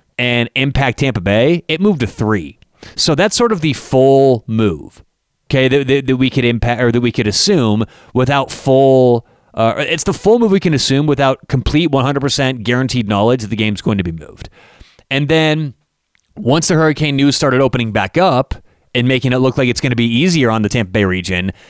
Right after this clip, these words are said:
it narrowed back down to two and then one. So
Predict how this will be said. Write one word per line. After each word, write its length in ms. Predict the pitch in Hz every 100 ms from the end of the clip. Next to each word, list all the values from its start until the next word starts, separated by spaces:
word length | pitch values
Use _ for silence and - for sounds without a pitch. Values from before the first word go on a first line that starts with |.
| _ -
it 220 | 139 131
narrowed 400 | 117 127 131 127
back 220 | 117 120 -
down 280 | 113 113
to 80 | 95
two 580 | - - 123 113 113 104 -
and 200 | 107 101
then 180 | 98 87
one. 380 | 95 82 69 _ - - -
So 400 | - 175 170